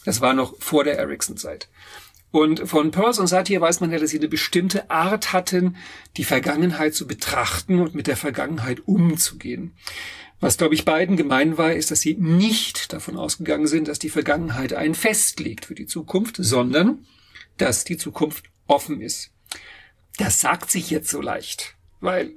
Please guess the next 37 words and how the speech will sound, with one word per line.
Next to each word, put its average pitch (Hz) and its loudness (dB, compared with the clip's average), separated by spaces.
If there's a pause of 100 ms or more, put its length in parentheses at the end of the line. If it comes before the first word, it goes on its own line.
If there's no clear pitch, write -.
viele 156 2
Klienten 151 2
oder 156 4
viele 131 0
Coaches 175 4
und 160 0
viele 156 2
Menschen 139 0
sagen, 156 2
„Ja, 277 6
das 214 -2
ist - -2
mir 202 0
so 196 0
passiert 196 0
und 165 0
wenn 185 2
dir 190 2
das 185 0
einmal 202 2
so 185 -4
passiert, 180 -2
kannst 196 0
du 185 -2
da 175 -2
irgendwie 175 -2
nicht 190 -2
groß 175 -4
was 180 -4
dran 180 0
ändern, 175 2
ist 185 -2
schlimm, 175 -2
ist 180 0
schlimm, 156 -2
ist 175 -2
schlimm.“ - -2